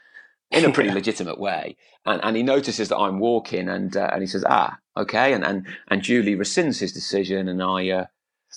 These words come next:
Speaker 1: I trundle off to the, to the pavilion, feeling, but, and of course, all of this is on goddamn Pitch Vision, isn't it? So if anybody wants to actually see it, then unfortunately you can.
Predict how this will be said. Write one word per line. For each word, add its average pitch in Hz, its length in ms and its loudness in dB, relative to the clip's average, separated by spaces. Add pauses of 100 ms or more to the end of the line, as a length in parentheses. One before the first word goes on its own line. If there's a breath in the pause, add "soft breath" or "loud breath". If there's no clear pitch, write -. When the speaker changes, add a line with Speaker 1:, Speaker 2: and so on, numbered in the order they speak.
(120)
Speaker 1:
I 104 120 0
trundle 110 440 0
off 113 180 0
to - 100 -4
the, 113 340 -2
to - 100 -6
the 117 80 0
pavilion, 117 480 0
feeling, 107 340 4
but, - 240 2
and 127 80 4
of 135 80 4
course, 127 140 2
all 143 120 4
of 117 60 2
this 104 140 0
is 101 80 -4
on 107 160 -2
goddamn 104 480 -4
Pitch - 220 -10
Vision, 107 220 -8
isn't 120 140 -20
it? - 100 -20
So - 140 -12
if - 80 -6
anybody 101 280 4
wants 101 160 0
to - 120 -2
actually 98 380 0
see 90 320 -2
it, 120 180 -2
then 110 160 0
unfortunately 104 680 -4
you 123 120 -2
can. 98 260 -2